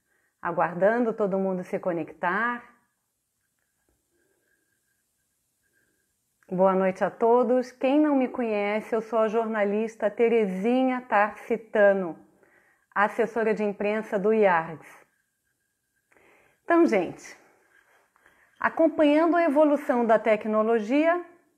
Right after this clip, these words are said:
na era digital, aqui estamos nós. O iargs não pode parar, especialmente porque tem o comprometimento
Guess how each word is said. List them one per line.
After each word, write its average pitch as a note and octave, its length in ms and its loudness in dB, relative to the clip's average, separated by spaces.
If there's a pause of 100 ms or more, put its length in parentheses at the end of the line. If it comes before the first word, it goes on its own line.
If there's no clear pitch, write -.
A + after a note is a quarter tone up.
(840)
na A3+ 240 0
era G#3 340 4
digital, A3 800 0 (540)
aqui A#3 460 -2
estamos A#3+ 500 -2
nós. E3+ 580 -6 (1300)
O D4 100 4
iargs B3 640 4
não C4+ 720 0
pode A3 340 0
parar, F#3 600 -2 (840)
especialmente B3 760 0
porque B3+ 260 -4
tem B3+ 560 -2 (320)
o G#3+ 140 -2
comprometimento C4 1400 0